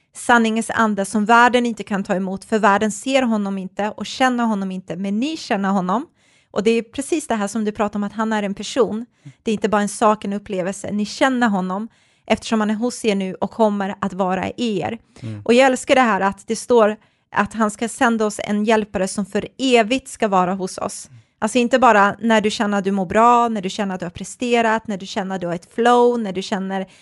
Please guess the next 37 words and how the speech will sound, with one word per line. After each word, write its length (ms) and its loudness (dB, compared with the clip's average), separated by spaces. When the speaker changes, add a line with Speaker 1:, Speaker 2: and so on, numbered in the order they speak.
Speaker 1:
att 180 -4
du 160 -2
har 240 2
prickat 440 -8
i 160 -4
alla 260 0
liksom, 400 -6
eh, 140 0
bockar 420 0
rätt, 220 -2
utan 260 -6
för 240 -8
evigt 840 -2
ska 160 -8
Speaker 2:
Mm. 100 0
Speaker 1:
han 100 -2
vara 260 -2
med 240 -8
oss. 360 -14
Speaker 2:
Exakt. 420 -8
Och 180 -14
det 100 4
gör 140 8
också 200 2
att 80 -6
jag 100 2
inte 100 -4
behöver 260 0
vara, 460 0
eh, 840 -10
rädd. 360 2
Speaker 1:
Mm. 360 -8
Speaker 2:
Eh, 200 -6
och 240 -4
ibland 460 2
när 80 0
jag, 140 -2